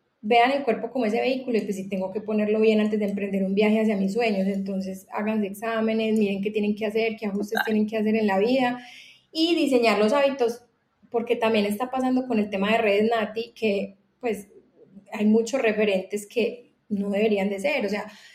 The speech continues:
Speaker 1: ¿yo cómo voy a ir a hacer la dieta o el ejercicio que hace alguien que no tiene el mismo cuerpo mío? Entonces, dejar de ver
Speaker 2: O que no vive en mi mismo
Speaker 1: referentes.
Speaker 2: lugar, o que no tiene mi misma experiencia de vida, que no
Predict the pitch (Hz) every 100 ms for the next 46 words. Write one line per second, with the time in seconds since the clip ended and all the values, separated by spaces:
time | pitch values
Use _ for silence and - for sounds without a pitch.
0 | _ - 208 226 240 254 269 277 269 262
1 | 262 254 262 254 247 247 247 226 208 196
2 | 208 196 202 247 240 240 233 226 233 220
3 | 202 196 202 214 220 214 214 208 214 226
4 | 294 220 196 196 190 190 202 208 _ _
5 | _ _ - 240 247 220 226 240 214 214
6 | 240 269 233 254 214 214 240 254 226 214
7 | 240 226 226 247 269 254 214 220 220 233
8 | 247 214 226 - 247 220 208 233 220 214
9 | 233 247 240 233 220